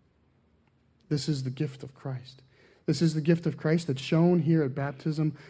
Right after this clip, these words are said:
of Christ who comes, and not because he has need, but because in order to fulfill our righteousness, he's laid down and he's brought back up for mankind so that all righteousness might come.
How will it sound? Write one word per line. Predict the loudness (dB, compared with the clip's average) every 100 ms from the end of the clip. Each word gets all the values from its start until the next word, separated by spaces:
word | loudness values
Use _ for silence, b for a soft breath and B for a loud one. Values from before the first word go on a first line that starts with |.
| B -6
of | -4
Christ | 4 4 4 2
who | -2
comes, | 2 4 6 8 4 0 B B
and | 0 0 2
not | 2 2 4
because | 2 4 4
he | 4
has | 4 4 2
need, | 4 6 6 4 0
but | 0
because | 0 -2 -6 -2 0 0
in |
order | 2 4 4
to | 4 2
fulfill | 0 2 6
our | 6
righteousness, | 6 4 2 -2 -2 -4 B B B
he's | 4 4
laid | 4 4 4 2 2
down | 4 6 6 4
and | 2
he's | 0 -2
brought | -2 -2 -2 -2 -4
back | -6 -6 -6
up | -6
for | -6 -4
mankind | -4 -6 -8 -10 -10 -12 B B B
so | -4 8 10
that | 10
all | 6 4
righteousness | 6 6 4 2 0 0 0
might | 0 -2 -2
come. | 0 0 0